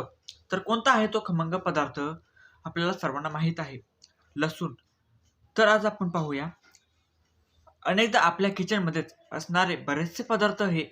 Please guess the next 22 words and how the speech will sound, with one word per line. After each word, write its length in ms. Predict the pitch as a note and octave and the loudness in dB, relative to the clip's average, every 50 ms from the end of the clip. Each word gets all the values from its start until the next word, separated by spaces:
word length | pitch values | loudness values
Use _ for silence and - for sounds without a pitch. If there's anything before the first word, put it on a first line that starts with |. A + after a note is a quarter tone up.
| _ - | _ -4
अनेक 260 | C#3+ E3 F3+ G3+ G3 | -2 0 0 0 2
आजारांवर 400 | F#3 E3 - D3+ C#3+ C#3+ D3+ D#3+ | 0 0 0 0 -4 -4 -8 -8
गुणकारी 460 | E3 D3+ D3 C#3+ C3 B2 C#3 C#3 D#3 | -8 -8 -10 -10 -6 -6 -4 -4 -4
असतात, 320 | D#3+ G3 G3 - - D#3 A#2 - - - - - - _ _ _ | -4 -6 -6 -6 -6 -6 -6 -8 -16 -20 -20 -20 -20 _ _ _
पण 120 | - C4+ C4 | 4 6 6
आपल्याला 340 | B3 A#3+ G#3+ G#3 G3 F#3+ F#3+ | 6 4 4 2 2 4 2
त्याची 300 | F#3 - E3+ E3 - F#3 | 0 -2 -6 -4 -4 -4
माहिती 440 | E3+ D#3+ D3 C#3+ C#3 B2 - E3 | -4 -4 -4 -6 -10 -8 -6 -6
नसते. 300 | D#3 D3 C#3 - - D3 B2+ - - - - - - - - - | -6 -8 -10 -10 -12 -12 -12 -12 -18 -20 -20 -20 -20 -20 -8 -2
केवळ 260 | - E3 E3 F#3 G3 F#3+ G3 - | 0 2 4 4 2 2 0 0
फोडणीमध्येच 720 | D#3+ D3+ D3 D3+ F#3+ F#3+ F3+ E3 D#3 F3 D#3+ - - - _ _ _ _ _ - - - - _ _ - | 0 0 2 0 -2 0 0 0 0 0 -2 -2 -6 -14 _ _ _ _ _ -20 -20 -20 -20 _ _ -10
त्याचा 220 | D#3 D3 - F3+ | -10 -6 -4 -2
वापर 300 | E3+ D#3 C3+ - D#3 D#3 D#3 - | -2 -2 -2 -2 -4 -6 -6 -6
आपण 280 | - C#3+ - D#3 D#3 D#3 | -8 -4 -4 -4 -4 -4
करतो, 480 | - - - - - D#3+ C3+ - - _ _ _ _ _ _ - - - - - - - - - - | -4 -4 -4 -2 -4 -6 -6 -6 -12 _ _ _ _ _ _ -20 -20 -20 -20 -20 -20 -20 -8 2 4
पण 160 | A#3 B3 G#3 F3 - | 6 6 4 2 4
फोडणीमध्येच 600 | F3 F3 E3+ E3+ G3+ G3+ F#3+ F3 G3 A3 A3 G#3+ | 4 4 6 6 4 2 4 4 4 2 2 0
त्याचा 200 | - F#3+ F#3+ G3+ | -6 -2 0 0
वापर 320 | F#3 E3+ D#3 D#3+ - F3 F3 F3 - - _ _ _ _ | 2 2 2 2 2 0 0 0 -4 -10 _ _ _ _
होत 140 | E3+ F#3+ F#3+ F#3+ | 0 0 0 2
नाही, 220 | F3 E3+ D#3+ D#3+ | 2 2 2 2
तर 260 | D#3 - - F#3+ E3+ | 0 0 0 0 0